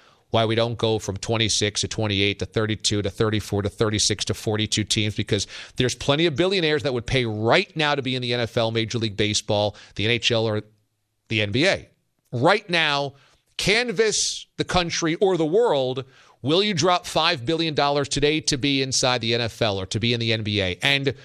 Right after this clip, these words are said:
they'd get ten guys right, right now. Yes. Where do you need it? And that would make you tons of money, right? But rich guys don't like to share. They're not into sharing. That's why they're rich.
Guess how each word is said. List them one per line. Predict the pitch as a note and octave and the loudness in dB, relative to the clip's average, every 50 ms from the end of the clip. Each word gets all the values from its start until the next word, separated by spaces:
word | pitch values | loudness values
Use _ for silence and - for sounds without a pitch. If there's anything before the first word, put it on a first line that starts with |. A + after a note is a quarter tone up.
| - - _ _ | -20 -20 _ _
they'd | - E3 F3+ D3 | 0 0 2 2
get | F#3+ F#3 - - | 2 0 0 0
ten | - - F3+ F#3 F#3+ | 0 0 0 0 0
guys | F3 F3+ F3+ F#3 F#3 C#3+ D3+ | 0 0 0 0 0 -2 0
right, | F#3 F#3+ G3 F#3 - _ _ _ _ _ - | 0 -2 -2 -2 -10 _ _ _ _ _ -4
right | F3 G#3 A3+ | 0 0 2
now. | A3 B3+ C4+ G3 - - _ _ - | 2 2 0 0 -2 -8 _ _ -2
Yes. | D3+ F3+ D#3 - - - - - _ _ _ _ _ _ - | 0 0 0 0 -2 -4 -6 -6 _ _ _ _ _ _ -6
Where | C3 D3+ E3 | -2 0 0
do | E3+ | 0
you | E3 | 0
need | D#3+ D3 A#2+ | 0 0 -2
it? | F2 D#2 _ _ _ _ _ _ _ _ _ _ - | -4 -8 _ _ _ _ _ _ _ _ _ _ -6
And | C3 B2 A#2+ | -2 0 0
that | A2+ A#2 - - | 0 -2 -2 -6
would | B2+ A2+ | -8 -6
make | F#2+ G2+ G2 F#2 - - | -4 -4 -6 -6 -4 -4
you | C3 B2 - - _ _ _ | -4 -4 -4 -10 _ _ _
tons | - G#2 F#2+ G2+ - | -6 -4 -4 -2 -2
of | C#3 F3 | -2 0
money, | C4 B3 B2 F#2 | 0 -2 -2 -2
right? | F#2+ A2+ D3 F3+ - - _ _ _ _ _ _ - - _ _ _ _ _ _ _ _ _ _ _ _ | -2 -2 -2 -2 -6 -12 _ _ _ _ _ _ -20 -20 _ _ _ _ _ _ _ _ _ _ _ _
But | - G#3+ G3+ A3+ | 0 0 0 2
rich | G#3+ D4+ C#4 - | 0 0 0 0
guys | - D4 D4 C#4+ - | 2 2 2 2 2
don't | - C#4 C#4 | 0 0 2
like | C#4 C4+ C#4 | 0 0 0
to | - B3 | 0 0
share. | - - - C4 C4+ C#4 C#4 B3+ G#3 D3+ A2 F#2 - - _ _ _ _ _ _ - | 2 2 2 4 2 2 2 0 0 -2 -6 -8 -12 -18 _ _ _ _ _ _ -4
They're | A#3+ C4 | -2 0
not | C4+ C#4 C#4 C#4 | 0 0 0 0
into | C4+ C#4+ C4 - - A3+ | 0 0 2 2 2 2
sharing. | - - - G3+ F3 D3 A#2+ G2 D2+ B1 A1+ - - _ _ _ _ _ _ _ _ _ - | 2 2 2 2 2 0 -2 -4 -6 -10 -14 -20 -20 _ _ _ _ _ _ _ _ _ 0
That's | A3+ B3 - - | 0 0 0 0
why | E3+ F3+ G#3+ B3 B3+ C4+ B3+ | 0 2 2 4 4 2 2
they're | A#3 B3+ A#3+ A#3 | 2 0 0 2
rich. | A#3 B3 A#3 F#3 - - - - - - - | 2 2 0 0 -2 -4 -4 -4 -4 -6 -10